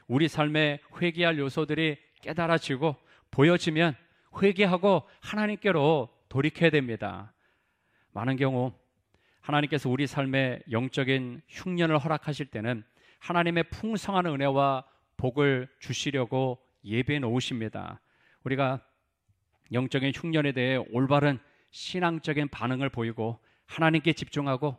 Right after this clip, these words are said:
하나님을 전심으로 찾는다면 우리는 하나님이 예비해 놓으신 풍성한 은혜와 복을 누리게 되는 줄로 믿습니다. 그리고 신령한 영적인 세계를 체험하게 될 것입니다.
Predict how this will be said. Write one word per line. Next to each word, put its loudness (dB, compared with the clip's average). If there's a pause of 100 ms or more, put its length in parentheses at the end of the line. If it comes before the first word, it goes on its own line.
(300)
하나님을 4
전심으로 0
찾는다면 -2 (340)
우리는 2 (360)
하나님이 4
예비해 4
놓으신 0 (240)
풍성한 -4 (320)
은혜와 0
복을 -2 (220)
누리게 -2
되는 0
줄로 -2
믿습니다. -6 (280)
그리고 0 (280)
신령한 -2 (280)
영적인 -2
세계를 -2 (140)
체험하게 -6 (120)
될 -12
것입니다. -4